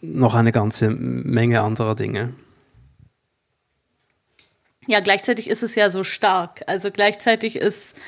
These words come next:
Speaker 2: diese Begegnung ja in der Lage,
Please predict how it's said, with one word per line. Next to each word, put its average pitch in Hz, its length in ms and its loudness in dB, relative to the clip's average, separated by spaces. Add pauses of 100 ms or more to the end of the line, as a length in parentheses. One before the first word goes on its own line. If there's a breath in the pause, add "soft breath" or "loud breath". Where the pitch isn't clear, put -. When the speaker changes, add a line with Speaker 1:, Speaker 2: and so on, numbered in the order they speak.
(360 loud breath)
Speaker 2:
diese 202 360 0
Begegnung 226 920 0
ja 202 220 4
in 208 80 0
der 202 140 4
Lage, 208 680 2